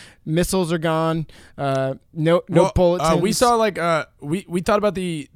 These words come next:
Speaker 2: the people were talking about the idea of, like, people bringing their own.
Speaker 1: Sure.
Speaker 2: Like, you buy your own missal
Speaker 1: Right.
Speaker 2: and that's
Speaker 1: Yeah.
Speaker 2: yours.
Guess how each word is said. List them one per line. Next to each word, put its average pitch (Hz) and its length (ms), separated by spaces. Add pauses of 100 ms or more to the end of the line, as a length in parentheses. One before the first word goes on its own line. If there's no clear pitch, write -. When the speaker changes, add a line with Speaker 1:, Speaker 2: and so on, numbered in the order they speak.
(160)
Speaker 2:
the 143 380
people 180 180
were 170 80
talking 180 180
about 165 60
the 156 80
idea 151 140
of, 143 60
like, 123 260 (240)
people 165 200
bringing 147 380
their 123 180
own. 127 320 (540)
Speaker 1:
Sure. 151 400 (1120)
Speaker 2:
Like, 127 160
you 135 80
buy 127 220
your 127 140
own 120 160
missal 147 280
Speaker 1:
Right. 135 60
Speaker 2:
and 117 80
that's 117 220
Speaker 1:
Yeah. 107 60
Speaker 2:
yours. 120 440